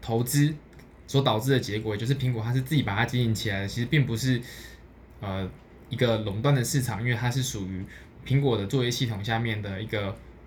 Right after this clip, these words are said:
应用程式的服务。那它并不是说，呃，垄断了手机市场，或是它也没有垄断，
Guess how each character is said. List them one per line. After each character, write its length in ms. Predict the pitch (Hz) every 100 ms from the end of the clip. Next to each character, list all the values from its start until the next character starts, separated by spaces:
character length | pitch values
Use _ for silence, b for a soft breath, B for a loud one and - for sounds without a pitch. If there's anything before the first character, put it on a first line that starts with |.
| -
应 100 | 160
用 100 | 147
程 160 | 139 110
式 120 | 127
的 80 | 110
服 220 | 104 107
务。 220 | 101 110 104 -
那 80 | 123
它 120 | 135
并 220 | 147 151
不 80 | 113
是 200 | 107 131 120
说， 480 | - 113 113 113 - B - - -
呃， 160 | 101
垄 240 | 101 95 113
断 200 | 151 139
了 140 | 113
手 180 | 110 107
机 140 | 131
市 140 | 127 151
场， 240 | 117 104
或 80 | 117
是 120 | 123
它 180 | 120 123
也 240 | 110 98 - B B -
没 100 | 143
有 100 | 143
垄 220 | 123 107
断， 420 | 131 120 110